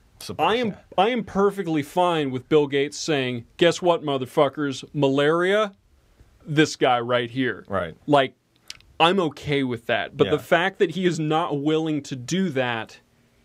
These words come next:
Speaker 2: is probably what keeps him going. It, because if he was that self-satisfied, it would probably result in him at some point giving up. And at this point, Bill Gates has not. Bill Gates just,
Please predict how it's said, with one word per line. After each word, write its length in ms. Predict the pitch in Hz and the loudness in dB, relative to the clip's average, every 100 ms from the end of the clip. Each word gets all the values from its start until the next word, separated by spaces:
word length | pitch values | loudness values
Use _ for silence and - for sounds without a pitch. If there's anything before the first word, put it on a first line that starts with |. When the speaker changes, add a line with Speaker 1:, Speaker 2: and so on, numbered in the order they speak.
| _ | _
Speaker 2:
is 120 | 143 | -6
probably 540 | - - 165 165 165 156 | -4 0 0 0 -2 -2
what 380 | 131 139 - - | 0 -2 -4 -12
keeps 360 | - 147 - | -10 -10 -8
him 360 | - 139 123 120 - 131 | -6 -4 -6 -10 -14 -2
going. 400 | 131 123 - - _ _ _ - - | -2 -2 -8 -18 _ _ _ -20 -8
It, 100 | 147 | -2
because 260 | 139 160 | -2 0
if 120 | 147 165 | -2 -2
he 160 | 185 | 0
was 240 | 180 147 127 | 0 0 0
that 280 | 147 160 | -2 -2
self-satisfied, 1300 | - - 151 143 - 151 147 156 - - 120 117 117 123 _ _ | -6 0 0 0 -4 -2 -2 -2 -8 -6 -4 -4 -6 -10 _ _
it 140 | 156 160 | 2 2
would 300 | 170 180 147 | 2 0 -2
probably 760 | - 156 180 180 135 135 147 147 _ _ _ | 0 2 2 0 -4 -2 -4 -10 _ _ _
result 420 | 147 135 143 139 | -2 0 2 0
in 100 | 156 | -2
him 340 | 139 160 147 131 _ - 123 120 | -4 -4 -4 -8 _ -20 -18 -4
at 160 | 139 151 | 0 0
some 200 | 185 165 | -2 -2
point 220 | 175 175 | -2 -2
giving 280 | 170 165 160 | -2 -2 -2
up. 240 | 196 120 | -2 -4
And 260 | - 147 160 | -2 0 0
at 140 | 160 | -2
this 140 | 151 180 | -2 -4
point, 240 | 170 143 | -2 0
Bill 140 | 139 139 | 0 0
Gates 260 | 143 135 | -2 -4
has 180 | 139 127 | -6 -4
not. 300 | 156 135 113 | -2 -2 -2
Bill 140 | 139 | -4
Gates 300 | 127 131 131 - - - _ | -2 -2 -4 -12 -20 -20 _
just, 420 | 143 151 143 - | 0 2 2 -2